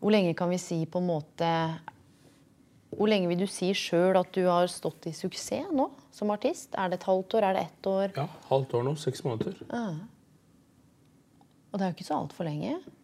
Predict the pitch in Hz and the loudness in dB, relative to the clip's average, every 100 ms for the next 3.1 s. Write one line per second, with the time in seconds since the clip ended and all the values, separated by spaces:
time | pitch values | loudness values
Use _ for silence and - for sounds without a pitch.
0 | - 110 - - _ _ - _ _ _ | -20 -20 -20 -20 _ _ -20 _ _ _
1 | - - - - 190 190 180 165 185 220 | -20 -20 -12 -8 -4 -2 0 -2 -2 -2
2 | 185 170 180 147 - 147 156 170 170 170 | 0 2 0 -2 -2 0 2 2 2 0
3 | 143 | 0